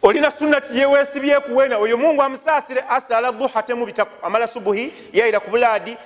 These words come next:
enduba bw'esitukamu katono kati ekigero kyo, ky'omukono gwange guno oba ekigero ky'eifumu,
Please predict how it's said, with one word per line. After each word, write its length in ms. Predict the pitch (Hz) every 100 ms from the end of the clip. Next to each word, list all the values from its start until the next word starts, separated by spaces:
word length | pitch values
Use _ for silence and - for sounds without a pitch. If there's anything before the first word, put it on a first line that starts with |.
| - -
enduba 320 | 254 262 262
bw'esitukamu 560 | 240 226 - 294 285 277
katono 320 | 233 254 254
kati 200 | 220 202
ekigero 300 | - 392 480
kyo, 260 | 240 247 - - - -
ky'omukono 440 | 233 247 240 208
gwange 240 | 196 202 226
guno 140 | 202
oba 80 | 233
ekigero 280 | 240 202 226
ky'eifumu, 420 | 233 226 180 143